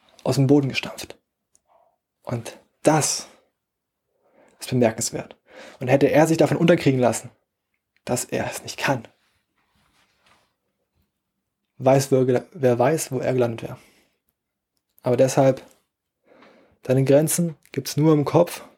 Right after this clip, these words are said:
und nichts, sondern sein Gegenteil wahr.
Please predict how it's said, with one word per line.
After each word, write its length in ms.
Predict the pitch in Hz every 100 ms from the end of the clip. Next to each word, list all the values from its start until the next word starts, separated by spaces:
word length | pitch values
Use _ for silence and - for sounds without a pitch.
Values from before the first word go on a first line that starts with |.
| _ _ _ _ _ _ _ -
und 220 | 120 113
nichts, 640 | 131 147 - - - - _ _ _
sondern 240 | - 131 117
sein 220 | 110 113
Gegenteil 540 | 123 123 117 113 110
wahr. 240 | 110 107